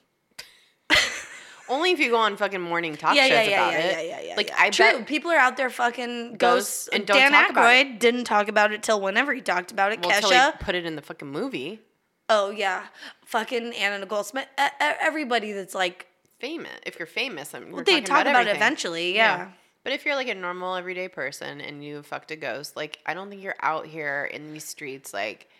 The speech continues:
Speaker 1: yelling from the rooftops, "I fuck ghosts."
Speaker 2: True, yeah.
Speaker 1: You know, you're just, like, carrying on, and you're probably, maybe you're, you've had this experience and you're kind of embarrassed.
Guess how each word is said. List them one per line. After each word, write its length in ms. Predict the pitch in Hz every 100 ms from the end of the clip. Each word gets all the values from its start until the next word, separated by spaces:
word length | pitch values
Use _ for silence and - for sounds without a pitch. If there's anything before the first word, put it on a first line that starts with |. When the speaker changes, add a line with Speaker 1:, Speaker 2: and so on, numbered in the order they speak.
| _ _
Speaker 1:
yelling 300 | 147 143 147
from 180 | 143 143
the 100 | 139
rooftops, 560 | 143 147 - 135 143 -
"I 100 | 220
fuck 280 | 226 240 233
ghosts." 560 | 240 247 240 208 -
Speaker 2:
True, 340 | - 240 214 196
yeah. 340 | 202 185 180 185 _
Speaker 1:
You 100 | 196 196
know, 100 | 185
you're 200 | 180 190
just, 220 | 185 -
like, 180 | 175 -
carrying 360 | 185 165 165
on, 160 | 165 160 -
and 100 | 175
you're 80 | 170
probably, 360 | 208 202 196 -
maybe 220 | 190 190
you're, 160 | 214
you've 260 | 208 202 202
had 220 | 175 175
this 140 | 180 -
experience 460 | 190 175 165 170
and 100 | 175
you're 100 | 170
kind 220 | 160 151 147
of 60 |
embarrassed. 640 | 175 185 175 175 185 -